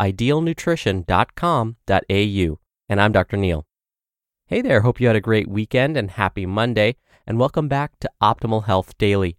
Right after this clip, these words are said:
where I act as your narrator of the best health and fitness blogs, all for free, and always with a bit of my commentary at the end. Now, we have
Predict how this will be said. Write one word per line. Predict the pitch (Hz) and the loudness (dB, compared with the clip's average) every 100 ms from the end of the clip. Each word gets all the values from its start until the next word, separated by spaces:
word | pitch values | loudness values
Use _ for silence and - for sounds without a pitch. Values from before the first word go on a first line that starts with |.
| _ | _
where | - 117 | -2 0
I | 120 | 2
act | 120 - | 0 -2
as | 90 | -4
your | 98 120 156 | 0 0 0
narrator | 160 160 151 120 - - | -2 0 0 0 -2 -6
of | - | -4
the | - _ | -8 _
best | 131 143 - | -2 -2 0
health | 156 147 | 0 0
and | 143 143 | -2 -2
fitness | - 143 - | -2 -2 -2
blogs, | 151 151 147 - - _ _ - | 2 4 2 -2 -20 _ _ 4
all | 117 123 123 _ | 6 6 2 _
for | - | -4
free, | - 104 87 - _ _ | -2 0 -2 -4 _ _
and | 190 | -4
always | 208 208 185 - | 0 0 0 0
with | 135 | -2
a | 110 | 0
bit | 107 | 0
of | 92 | 0
my | 95 117 | 2 2
commentary | - 107 90 87 92 87 | 2 -2 -2 -2 -2 -2
at | 85 | -2
the | 82 92 | -2 0
end. | 87 78 - _ _ _ _ _ | 0 -2 -14 _ _ _ _ _
Now, | 123 123 | 0 2
we | - 143 | 2 -2
have | 139 143 | -2 -4